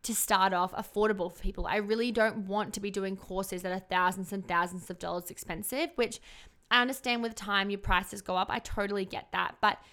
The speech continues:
starting off, I feel like when I was young, I couldn't afford a lot. I've lived out of home from a very young age. I've been fiercely independent and I couldn't afford a lot. And I wanted it to make it really affordable for those young women who are then going to do the exact same for younger women one day and empower younger women,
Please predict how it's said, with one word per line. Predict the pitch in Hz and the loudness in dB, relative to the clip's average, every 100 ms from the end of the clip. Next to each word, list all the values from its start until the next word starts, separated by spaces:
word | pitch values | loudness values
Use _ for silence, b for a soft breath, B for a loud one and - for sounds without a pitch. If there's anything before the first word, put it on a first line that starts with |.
| B B | B B
starting | - - 226 254 226 | -4 2 4 4 2
off, | 202 196 | 0 -2
I | - 202 | -4 -4
feel | - 202 | -2 0
like | 196 190 - | 2 2 0
when | 208 | -6
I | 196 185 | -2 -2
was | 190 196 185 | -2 -6 -4
young, | 190 180 196 | 0 0 -2
I | - | -6
couldn't | - 220 226 | -2 -2 -2
afford | - - - 208 196 175 180 - | -6 -10 -4 0 2 0 -4 -4
a | - | -4
lot. | 180 - - - b b b b - | -4 -4 -6 -10 b b b b 0
I've | 214 | 0
lived | 202 214 | 0 0
out | 214 | 2
of | 254 | 0
home | - 226 | 0 -2
from | 220 226 | -2 0
a | |
very | 208 202 | 2 2
young | 190 185 | 2 0
age. | 180 180 180 - | -2 -2 -4 -8
I've | 185 | -6
been | 185 180 - - _ | -6 -8 -14 -20 _
fiercely | 208 220 220 214 | -2 -2 -2 -6
independent | 202 196 - 185 185 196 - | -6 -8 -8 -8 -4 -4 -2
and | 226 | -2
I | |
couldn't | - - 185 | 2 4 4
afford | - - 233 220 | 0 -4 0 2
a | 214 | 2
lot. | 175 170 | 0 0
And | - | -2
I | 214 | -2
wanted | 208 226 254 | -2 -2 -2
it | 254 | -4
to | 262 | -4
make | 233 | -4
it | 254 208 | -6 -10
really | 185 202 220 226 | -8 0 0 0
affordable | 214 - 196 202 190 190 190 B B B - | -6 -10 -2 -2 0 0 -2 B B B -10
for | 226 | -4
those | 208 208 | -2 -2
young | 202 202 196 202 | -2 0 2 0
women | 196 202 175 | -2 -2 -4
who | 175 202 | -4 0
are | 202 | 0
then | 185 185 190 | 0 -2 -2
going | 190 190 190 | -2 -4 -6
to | - | -6
do | 202 | -2
the | 196 | -2
exact | 190 185 185 - | 0 0 0 -2
same | 202 190 190 | -4 -2 -4
for | - | -4
younger | 208 202 202 214 | -2 0 2 2
women | 196 180 175 175 | 0 -2 -4 -6
one | 151 175 | -6 -4
day | 175 180 | -4 -2
and | 196 | -4
empower | 196 - 190 190 196 | -2 0 4 4 4
younger | 190 180 185 175 | 0 0 0 -2
women, | 180 185 160 | -2 -2 -4